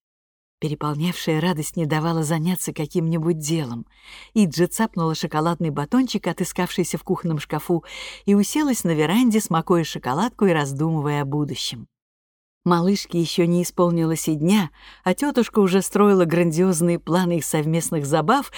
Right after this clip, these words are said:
которые перебил вдруг возникший образ из прошлого.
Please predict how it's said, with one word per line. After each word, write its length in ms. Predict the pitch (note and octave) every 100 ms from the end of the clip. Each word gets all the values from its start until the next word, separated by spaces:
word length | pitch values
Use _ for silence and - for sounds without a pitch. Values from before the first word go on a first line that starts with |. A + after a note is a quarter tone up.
| - -
которые 400 | F3+ F#3+ F#3 F3
перебил 480 | F#3 F#3 E3+ A#3+
вдруг 280 | F#3+ F#3+ A3+
возникший 580 | F#3 F#3+ F#3+ G#3 - F#3
образ 360 | A3 F#3+ F#3+ -
из 140 | -
прошлого. 640 | - B3 G#3+ - C3 A#2